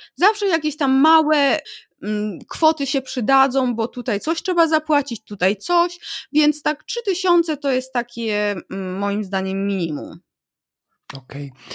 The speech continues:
Speaker 2: A powiedz mi, <clears throat> gdy stawiam sklep i mówisz, że, no, kwoty są tysiąc pięćset, dwa tysiące złotych, co taka platforma mi da? Co ja mam w tym sklepie za tysiąc pięćset złotych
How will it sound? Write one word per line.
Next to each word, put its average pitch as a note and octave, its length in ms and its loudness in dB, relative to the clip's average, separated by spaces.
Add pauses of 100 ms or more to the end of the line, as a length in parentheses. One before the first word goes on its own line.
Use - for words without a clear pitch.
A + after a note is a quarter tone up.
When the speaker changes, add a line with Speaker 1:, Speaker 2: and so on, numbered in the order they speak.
(480)
Speaker 2:
A C3 80 -8
powiedz G#3+ 360 -8
mi, F#3+ 80 -4 (420)
<clears throat> - 320 -8
gdy F#2+ 540 0
stawiam A#2+ 420 2
sklep - 580 -6
i - 120 -14
mówisz, F#2 260 -4
że, - 180 -10 (240)
no, C3+ 60 -4 (840)
kwoty - 320 -2
są E2+ 260 -2
tysiąc - 320 -10
pięćset, E2+ 300 -4
dwa - 120 -6
tysiące - 300 -12
złotych, - 240 -8 (800)
co - 520 -2 (140)
taka - 220 -2
platforma G#2+ 560 -2
mi F#2+ 160 -2
da? - 200 -2
Co - 380 0
ja B2 160 4
mam G2+ 340 2 (440)
w - 60 -20
tym F2+ 180 -4
sklepie B2+ 600 -4 (100)
za G2+ 220 -4
tysiąc F#2+ 380 -6
pięćset - 280 -10
złotych - 300 -10